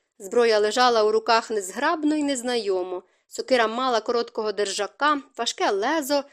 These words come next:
страшного гостряка на горі. «Уважайте, що рубаєте дрова», кинув Брон, видобуваючи з піхов на спині меча півторака. Тоді сплюнув,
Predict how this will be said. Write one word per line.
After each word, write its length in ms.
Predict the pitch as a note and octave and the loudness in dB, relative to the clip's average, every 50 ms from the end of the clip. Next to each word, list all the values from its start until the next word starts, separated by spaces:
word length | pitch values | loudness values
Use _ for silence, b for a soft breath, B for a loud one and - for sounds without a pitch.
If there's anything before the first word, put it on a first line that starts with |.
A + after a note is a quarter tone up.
| b b b b | b b b b
страшного 720 | b - - - A#3+ A#3 - - E4 F4+ - F4+ D#4 E4 | b -16 -10 -8 -8 -6 -2 2 2 4 4 4 2 0
гостряка 580 | D4 C#4+ C4+ C4+ - - A3+ A3+ A3+ - G#3 G#3 | -2 -2 -6 -6 -4 -4 -4 -4 -4 -4 -2 -2
на 140 | G3+ G3 F#3+ | -2 -4 -4
горі. 380 | F#3 G3+ F#3+ F#3+ F#3+ F3+ - _ _ _ _ _ _ _ _ | -4 -6 -6 -6 -6 -12 -14 _ _ _ _ _ _ _ _
«Уважайте, 600 | A#3+ F#3+ G#3+ G#3+ A3 C#4+ D#4 D#4+ D#4 D#4 - D4+ | -4 -2 -2 0 2 2 2 2 2 0 0 -2
що 180 | C#4+ - - C4+ | -2 0 -2 -2
рубаєте 560 | B3 A#3+ G#3 G#3 A3 A3+ A3 G#3+ G#3+ - G#3+ | -2 0 0 2 2 2 2 0 0 -2 -4
дрова», 460 | G3 G#3 A#3+ C4 A#3+ G3 F#3 F3+ F3+ F#3 - _ _ _ | 0 2 2 4 4 4 2 -2 -2 -4 -12 _ _ _
кинув 380 | - B3 A3+ G#3+ G#3 G3+ G3 | -2 0 0 2 2 0 0
Брон, 340 | F#3 G3+ B3 C#4+ D4 C#4+ C#4 C#4 b b b b b b | 0 0 0 2 2 0 -2 -6 b b b b b b
видобуваючи 840 | - G#3 A3+ A3+ A3+ A3 F#3 G#3 G#3+ A#3+ D4+ E4+ E4 D#4+ D#4 - D#4 | -2 -2 0 2 2 2 2 2 0 0 0 0 0 -2 -2 -4 -4
з 120 | C#4+ - - | -4 -6 -10
піхов 480 | _ - C#4 C#4+ C#4+ - C#4 C4 C4 | _ -4 -4 -4 -2 -2 -2 0 0
на 140 | B3+ B3 B3 | -2 -4 -4
спині 520 | B3 - - _ B3 B3 A#3+ A#3+ A#3+ B3 | -6 -8 -10 _ -4 -4 -4 -2 -2 -4
меча 340 | A3+ G3+ G3+ G3+ - G#3+ F#3+ | -2 -2 -4 -4 -4 -6 -6
півторака. 840 | F#3 _ G3+ G3+ - _ A#3 A#3+ A#3+ G#3+ F#3 F3+ _ - - - b b b b b b b | -4 _ -6 -8 -6 _ -6 -6 -4 -6 -8 -10 _ -12 -12 -12 b b b b b b b
Тоді 220 | - F4+ F#4 D#4 | -4 0 0 0
сплюнув, 720 | - - - _ B3+ C4 D#4 F#4+ G4 F4 E4+ E4 D#4+ D4+ | -2 -2 -8 _ -2 2 4 4 6 6 4 4 0 -2